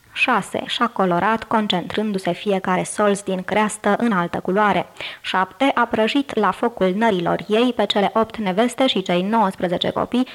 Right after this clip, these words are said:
ai lui Kun Vasabanga. Opt. A ordonat, prin telepatie, peștișorilor exotici din fiecare solz să aplaude. Nouă. A căscat iar fălcile îndurerate și-a glăsuit: „Cala, cala, hala, cala, huna, hrr.”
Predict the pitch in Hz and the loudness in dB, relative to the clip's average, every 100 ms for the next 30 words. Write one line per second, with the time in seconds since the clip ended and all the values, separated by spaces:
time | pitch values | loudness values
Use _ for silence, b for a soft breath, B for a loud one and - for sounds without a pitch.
0 | B - 233 220 220 208 - 214 208 196 | B -2 0 2 2 0 -2 -2 -2 -2
1 | 180 - 185 214 190 180 - - _ B | -2 0 0 0 0 -4 -8 -16 _ B
2 | B B 277 202 - - - 247 226 220 | B B -2 -2 -4 -8 -2 0 2 2
3 | 240 285 - - 185 180 180 - - 220 | 2 2 0 -6 -4 -2 -2 -2 -4 -2
4 | 202 185 190 - 196 220 208 185 175 175 | -2 0 -2 -2 -2 0 0 2 0 0
5 | 180 214 226 226 208 196 185 196 185 165 | 0 0 0 -2 -2 -4 -2 -4 -2 -2
6 | - - 240 240 233 - - - 160 170 | -4 -2 2 2 2 -6 -20 -6 -2 0
7 | 214 202 185 - - _ B B B _ | 2 2 0 -4 -8 _ B B B _
8 | 240 262 175 - 254 - 208 - 240 233 | 2 4 2 2 -2 -2 -4 -2 -2 -2
9 | 226 247 214 - 226 214 190 175 180 170 | 0 0 0 0 0 0 -2 -2 -2 0
10 | 175 226 247 269 - 202 180 180 175 220 | 2 0 2 0 2 -2 -2 -4 -2 0
11 | 220 - - B B B - 233 220 214 | 0 -2 -16 B B B -2 2 2 0
12 | 202 196 185 208 196 190 190 185 180 - | 0 0 0 0 0 0 0 0 0 0
13 | 226 196 - - b b - 220 185 180 | 0 0 -2 -4 b b -6 -2 0 -2
14 | 165 | -6